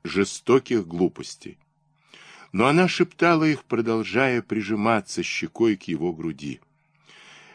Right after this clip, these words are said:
Если бы отодвинулись друг от друга, может, и поссорились бы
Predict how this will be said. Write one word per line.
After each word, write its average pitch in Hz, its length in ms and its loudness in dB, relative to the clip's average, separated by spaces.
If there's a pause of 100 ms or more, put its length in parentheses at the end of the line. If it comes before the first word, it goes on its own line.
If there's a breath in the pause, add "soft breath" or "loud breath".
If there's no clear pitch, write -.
Если 160 400 4
бы 147 380 6 (200)
отодвинулись 117 1000 2
друг 107 280 -2
от 85 180 -2
друга, 73 360 -4
может, 156 680 -2
и 135 100 0
поссорились 71 920 -4
бы - 220 -18